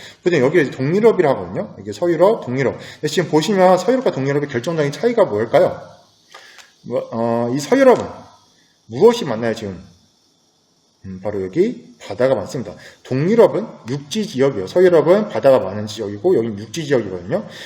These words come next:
그래서 이 차이가, 어, 절대 왕정의 차이를 불러일으켰습니다. 왜냐하면 이 서유럽 같은 경우에는 바다가 있으니까 여기서 상공업, 상인들이 신앙로 개척 이후에 더욱더 먼 바다,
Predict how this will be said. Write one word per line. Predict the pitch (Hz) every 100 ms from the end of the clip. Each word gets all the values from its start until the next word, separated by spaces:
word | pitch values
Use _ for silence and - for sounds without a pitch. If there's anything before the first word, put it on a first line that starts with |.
| -
그래서 | 175 170
이 | 135 156 -
차이가, | 214 226 214 214 135 82 - - -
어, | 117 120
절대 | 143 160 208
왕정의 | 143 131 143 143 143
차이를 | - 247 202 131
불러일으켰습니다. | 123 131 107 135 - 98 95 - _ 107 110
왜냐하면 | 185 208 202 110 165 - - - - -
이 | 139
서유럽 | 147 - 254 262 254
같은 | 226 208
경우에는 | 165 143 131 180 123 - - - -
바다가 | 131 135 220 220
있으니까 | 147 117 - 196 208 - 143 156 147
여기서 | 101 127 156 170 208 233 - -
상공업, | - - 254 247 135 - -
상인들이 | - 247 262 196 185
신앙로 | - 226 233 220
개척 | - - 127 110
이후에 | 110 160 214 - -
더욱더 | - 151 180 - - 185 180
먼 | 123 139 143 -
바다, | 127 117 -